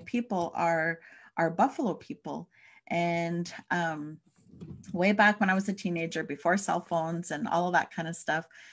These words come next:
um, we were preparing for one of our tribal gatherings, and we were, we were, um, harvesting two buffalo that we were gonna, that we were gonna butcher and give to all of our, all, all of our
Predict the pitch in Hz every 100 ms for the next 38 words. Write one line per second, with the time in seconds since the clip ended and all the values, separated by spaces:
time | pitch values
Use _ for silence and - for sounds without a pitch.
0 | - - - - 170 160 156 156 165 _
1 | _ _ - - 180 196 202 185 180 180
2 | 190 175 - 202 214 220 175 170 170 165
3 | - 180 175 165 156 160 196 160 156 165
4 | - - 151 165 170 165 160 156 160 -
5 | - 170 180 170 160 165 _ _ _ _
6 | - 170 160 147 156 - _ _ _ _
7 | _ _ - - 214 220 226 180 165 -
8 | 220 202 185 190 - 156 139 160 - -
9 | 170 165 160 156 147 147 _ _ 160 151
10 | 160 156 156 151 147 147 196 202 165 151
11 | 147 147 139 196 208 202 - 190 202 214
12 | 220 208 196 170 165 185 _ - 170 170
13 | - - 165 180 175 170 156 156